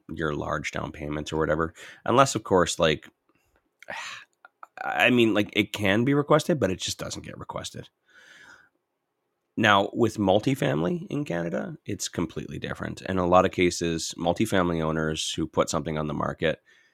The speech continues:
I mean, that thing is sitting on the market for years because wholesalers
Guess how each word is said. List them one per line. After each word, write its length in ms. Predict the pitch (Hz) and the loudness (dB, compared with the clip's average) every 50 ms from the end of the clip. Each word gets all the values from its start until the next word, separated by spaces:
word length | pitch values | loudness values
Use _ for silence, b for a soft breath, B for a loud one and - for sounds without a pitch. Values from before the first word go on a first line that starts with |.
| _ _ - | _ _ -8
I 60 | - | -4
mean, 180 | 90 95 98 104 | -2 0 2 2
that 160 | 113 107 - | 2 2 0
thing 200 | - 85 82 80 | -2 -4 -2 -4
is 140 | 80 78 - | -4 -6 -6
sitting 240 | - - - - 87 | -4 -4 -4 -4 -4
on 80 | 82 80 | -6 -4
the 40 | 76 | -4
market 320 | 76 76 78 - - 78 | -2 -4 -4 -4 -6 -8
for 140 | - - 80 | -8 -6 -6
years 480 | 78 76 82 87 92 90 85 78 76 - | -4 0 2 4 4 4 4 2 0 -4
because 560 | - - - - 82 78 80 78 - - - _ | -8 -8 -4 -2 -2 -2 -2 -4 -6 -8 -10 _
wholesalers 1040 | - - - 107 113 117 - - - 80 78 78 78 82 92 92 - - - - | -10 -2 2 2 2 2 2 0 -4 -4 -4 -4 -4 -6 -6 -6 -6 -6 -6 -8